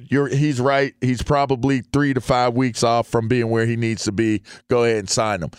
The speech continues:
If, if that doesn't work out, you gotta believe that they're not gonna ask you that again. They're not gonna trust you in those scenarios to make that decision.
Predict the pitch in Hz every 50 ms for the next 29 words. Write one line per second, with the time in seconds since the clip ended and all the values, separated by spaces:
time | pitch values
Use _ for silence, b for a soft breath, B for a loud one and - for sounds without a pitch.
0 | B B B B B B _ _ _ - 143 143 - - 160 160 143 - - 165
1 | 175 143 170 160 143 147 143 151 151 143 139 180 185 208 208 190 - 156 156 151
2 | 147 160 165 160 143 127 147 147 170 190 196 170 139 147 143 147 - 151 151 165
3 | 170 165 151 143 127 120 113 123 139 135 135 - - 127 127 123 113 107 104 101
4 | 113 165 190 185 151 139 143 151 151 147 135 139 127 110 101 - - - 147 135
5 | 127 - - - 117 135 147 143 131 120 120 123 120 - - 107 107 113 127 135
6 | 123 113 113 104 98 101 98 104 110 107 - - 104 101 82 87 82 - - 170
7 | 175 139 123 127